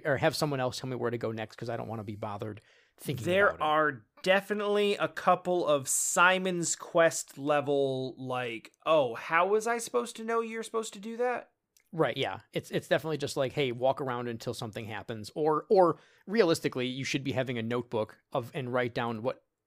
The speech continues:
Speaker 1: every single person says, 'cause then, then it will, it, it is pretty good about giving you information about where you need to go if you know ex-, if you remember every single piece of dialogue that someone said to you in a town. 'Cause somebody might tell you something in a town that's actually not related to this planet.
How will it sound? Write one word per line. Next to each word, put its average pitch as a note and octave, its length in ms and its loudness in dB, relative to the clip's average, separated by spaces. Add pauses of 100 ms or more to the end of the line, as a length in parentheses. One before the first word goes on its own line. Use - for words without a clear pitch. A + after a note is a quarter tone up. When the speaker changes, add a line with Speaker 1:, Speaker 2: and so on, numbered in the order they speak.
(120)
Speaker 1:
every B2+ 260 -4
single A#2 280 -6
person A2+ 340 -8
says, G#2+ 400 -8 (220)
'cause C3 160 -2
then, G3+ 260 0
then A#3+ 220 -2
it C4+ 100 -8
will, F#3+ 320 2 (300)
it, F#3 160 0
it A3+ 100 0
is C#4 140 -2
pretty G#3 280 0
good D3 200 4
about C3+ 240 2
giving C3+ 240 -4
you C3 100 -4
information A#2 500 -8
about A#2 140 -2
where A2+ 140 -4
you A2+ 100 -6
need A#2 160 -10
to - 80 -10
go A2 300 -6
if D#3+ 280 -2
you C#3+ 220 -6
know B2 380 0
ex-, B2+ 260 -6
if - 160 -8
you E3 80 -8
remember C3+ 500 -4
every B2 300 -4
single A#2 260 -8
piece A#2+ 200 -8
of A2 100 -10
dialogue G#2 400 -6
that - 140 -10
someone A2+ 240 -8
said A2+ 180 -6
to - 100 -12
you G#2+ 40 -8
in G2 60 -10
a - 20 -12
town. G2 320 -14 (260)
'Cause D3+ 100 -2
somebody E3+ 260 2
might C#3 200 -2
tell C#3+ 100 0
you C#3 100 -2
something B2 260 -6
in A2+ 60 -6
a A2 40 -8
town D3 300 -4
that's A2+ 160 -6
actually A#2 240 -6
not A2 180 -6
related G#2 400 -10
to G#2 140 -8
this B2 260 -6 (400)
planet. C3+ 480 -4